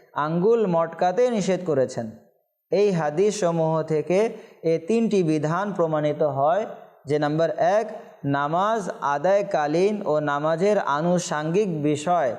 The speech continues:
যেমন নামাজের জন্য গমন, নামাজের জন্য অপেক্ষাকালীন সময়ে আঙ্গুল মটকানো মাকরুহে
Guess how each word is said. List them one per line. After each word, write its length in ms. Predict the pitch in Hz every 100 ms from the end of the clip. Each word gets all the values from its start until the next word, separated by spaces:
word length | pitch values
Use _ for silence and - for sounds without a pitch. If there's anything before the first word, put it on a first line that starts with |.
| - - - -
যেমন 760 | 123 147 156 180 196 202 196 196 - _ _ _
নামাজের 580 | 147 151 170 175 208 202
জন্য 400 | 180 180 175 147
গমন, 580 | 139 139 165 175 175 - - _ _ 139
নামাজের 480 | 143 156 170 202
জন্য 220 | 185 185 180
অপেক্ষাকালীন 960 | 147 143 160 156 190 180 180 165 175
সময়ে 540 | 170 156 160 175 175
আঙ্গুল 500 | 180 147 151 156 202
মটকানো 680 | 185 156 147 - 156 175 220
মাকরুহে 880 | 165 143 139 156 147 151 165 220 254